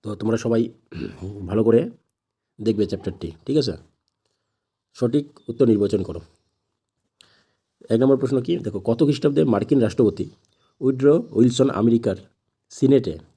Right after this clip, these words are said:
ওয়ার্ল্ড লীগ for পিস সম্বন্ধে ভাষণ দিয়েছিলেন? উনিশশো সতেরো খ্রিস্টাব্দে। নেক্সট কোশ্চেন, আন্তর্জাতিক শান্তি প্রতিষ্ঠার জন্য প্রথম বিশ্বযুদ্ধের পর গড়ে ওঠা প্রতিষ্ঠানটি হলো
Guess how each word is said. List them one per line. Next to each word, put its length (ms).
ওয়ার্ল্ড 420
লীগ 300
for 120
পিস 380
সম্বন্ধে 320
ভাষণ 240
দিয়েছিলেন? 300
উনিশশো 280
সতেরো 220
খ্রিস্টাব্দে। 420
নেক্সট 180
কোশ্চেন, 360
আন্তর্জাতিক 480
শান্তি 260
প্রতিষ্ঠার 380
জন্য 240
প্রথম 340
বিশ্বযুদ্ধের 400
পর 200
গড়ে 180
ওঠা 200
প্রতিষ্ঠানটি 500
হলো 240